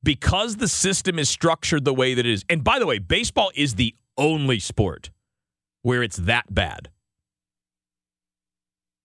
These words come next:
You know, in basketball, <laughs> if you're not a free agent, you're in the N B A. And maybe you're in the G League, but you're not there forever. In the N F L, if you're on a rookie contract, you can be a free agent as early as four years.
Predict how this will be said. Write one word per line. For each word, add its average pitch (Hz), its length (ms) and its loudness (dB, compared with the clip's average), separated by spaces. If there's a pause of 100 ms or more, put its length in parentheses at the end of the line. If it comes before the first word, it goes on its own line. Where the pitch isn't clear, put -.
(280)
You 131 80 0
know, 151 100 2
in 143 160 0
basketball, 127 680 0 (400)
<laughs> - 420 -20
if 127 160 -2
you're 143 80 0
not 165 200 2
a 156 40 -4
free 156 260 0
agent, 127 320 0
you're 143 240 0
in 170 220 0
the 160 160 2
N 156 160 -2
B 131 180 2
A. 98 240 -4 (300)
And 131 160 0
maybe 175 300 0
you're 151 240 0
in 139 100 -2
the 135 80 0
G 131 240 -2
League, 110 200 0
but 117 100 0
you're 120 100 2
not 143 140 0
there 131 160 0
forever. 110 460 0 (680)
In 135 100 0
the 147 140 0
N 196 80 -2
F 185 180 -2
L, 160 280 2
if 120 120 -6
you're 170 140 2
on 180 100 0
a 147 60 0
rookie 160 260 0
contract, 135 680 0 (520)
you 135 120 2
can 175 140 -2
be 175 140 -2
a 156 60 2
free 175 260 0
agent 160 260 0
as 123 120 0
early 156 260 0
as 139 100 0
four 160 220 -2
years. 160 500 -2